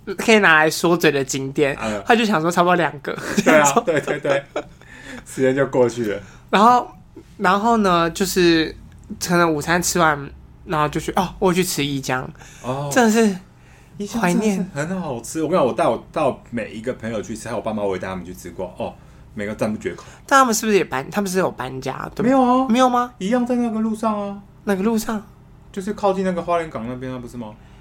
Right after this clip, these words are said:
Speaker 1: 他们之前不是在那吧？
Speaker 2: 之前就在那啦。
Speaker 1: 他之前不是在那个，那个，那个林森路那边吗？
Speaker 2: 哪有？
Speaker 1: 有吧？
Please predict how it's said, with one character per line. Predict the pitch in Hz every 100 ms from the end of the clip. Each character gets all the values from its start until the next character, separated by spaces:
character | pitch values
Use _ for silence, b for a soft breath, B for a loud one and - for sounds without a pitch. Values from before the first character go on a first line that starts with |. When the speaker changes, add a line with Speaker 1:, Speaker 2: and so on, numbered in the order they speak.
| b -
Speaker 1:
他 | 349
们 | 302
之 | 330
前 | 285
不 |
是 | 262
在 | 294 285
那 | 285 254
吧？ | 202 170 147 -
Speaker 2:
之 | 247
前 | 226
就 | 233
在 | 233
那 | 240 220
啦。 | 214 214 220
Speaker 1:
他 | - 339
之 |
前 | 330 320
不 | 262
是 | 269
在 | 294
那 | 294
个， | 277 269 220 - -
那 | 285
个， | 254 226 233 285
那 | 285
个 | 254 233
林 | 214 220
森 | 247 247
路 | 247
那 | 240 233
边 | 208 208
吗？ | 208 202 202 214
Speaker 2:
哪 | 107 90 92 98 104 113
有？ | 123 98 92 101 104 95 92 87 - - - - - -
Speaker 1:
有 | 254 226
吧？ | 240 226 208 165 143